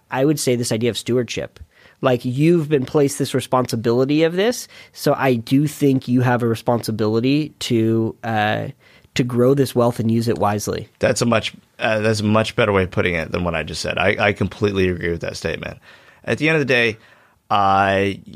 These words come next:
Speaker 2: you, you can do a lot of things for society with this wealth, even though you may not need, uh, this level of wealth for you and your family and their, their, and their heirs or whatever the deal is.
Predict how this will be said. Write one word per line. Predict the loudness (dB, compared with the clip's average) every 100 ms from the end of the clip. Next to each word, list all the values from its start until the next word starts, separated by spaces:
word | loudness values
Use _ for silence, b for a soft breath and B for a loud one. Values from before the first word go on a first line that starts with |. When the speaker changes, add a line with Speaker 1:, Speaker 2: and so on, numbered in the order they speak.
| -20 -14
Speaker 2:
you, | -4 0 0 0 -4
you | -2 -2
can | 0 0 0
do | 0 0 2 2 0 -2 -8 _ _ _ _ _ -4
a | 0
lot | 2 2 2
of |
things | -2 -4
for | -6
society | -6 -2 0 2 2 0
with | -2
this | -4 0
wealth, | 0 0 -2
even | -2 2
though | 2
you | 2 2
may | 2 4
not | 2 2
need, | 0 -2 -8 -8
uh, | -4 -4 -4 -6 -12 -20 _ -18
this | -16 -4 0 0 0
level | 0 2 2
of | 4
wealth | 2 2
for | -2
you | -2 0
and | 0
your | -2
family | -6 -14 -4 0 2 2 0
and | 0
their, | -2 -4 -4
their, | 0 2 0 -2 _ _ B B B B
and | -4 -2 -2 -2
their | 0 2 2
heirs | 2 2 2 0
or | -4
whatever | -2 -2 -2
the | -4
deal | -2 -2
is. | -4 -10